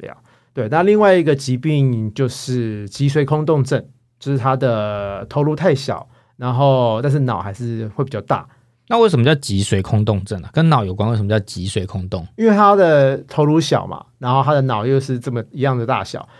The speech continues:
Speaker 1: 那它就变成小脑就会被挤到，然后因为被挤到，靠近脑部的脊髓就会出现积水啊、囊肿的状况，然后就会出现肌-，呃，神经症状。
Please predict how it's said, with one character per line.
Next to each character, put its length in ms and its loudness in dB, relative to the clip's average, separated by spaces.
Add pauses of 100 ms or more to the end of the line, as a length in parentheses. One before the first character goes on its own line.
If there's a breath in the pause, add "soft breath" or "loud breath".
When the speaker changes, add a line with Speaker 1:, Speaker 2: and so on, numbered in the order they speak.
(120)
Speaker 1:
那 100 0
它 100 2
就 120 -2
变 120 2
成 120 -2
小 240 0
脑 100 0
就 100 0
会 60 2
被 100 0
挤 340 -8
到， 280 -8
然 100 -6
后 540 0
因 60 -2
为 100 2
被 140 2
挤 200 -10
到， 300 -2 (300 loud breath)
靠 180 0
近 260 0
脑 200 0
部 260 -4
的 100 0
脊 240 -6
髓 140 -4
就 100 -2
会 60 4
出 160 -2
现 160 0
积 240 -6
水 180 -6
啊、 120 -10
囊 280 -4
肿 160 -4
的 120 -12
状 240 -6
况， 240 -8 (880)
然 120 -8
后 240 0
就 140 -4
会 80 0
出 160 -4
现 380 -4
肌-， 260 -14
呃， 160 -10
神 140 -8
经 160 -6
症 160 -6
状。 180 -14